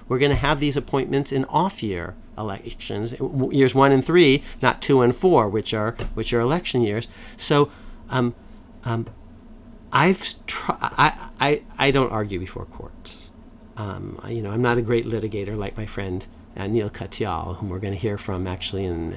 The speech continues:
a couple of future podcast episodes, but I have studied the great litigators, the great oral advocates, um, and I'm always impressed about how they take a question, and at their best, they don't just sort of answer it. I could just, a-, you know, asked and answered, you know, Wexler and first principles,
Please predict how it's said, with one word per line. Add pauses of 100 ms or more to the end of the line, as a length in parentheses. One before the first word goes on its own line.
a
couple
of
future (220)
podcast
episodes,
but
I
have
studied (180)
the
great
litigators,
the
great
oral
advocates, (400)
um, (240)
and
I'm
always
impressed
about
how
they
take
a
question, (360)
and
at
their
best,
they
don't
just
sort
of
answer
it.
I
could
just,
a-,
you
know,
asked
and
answered, (220)
you
know,
Wexler
and
first
principles,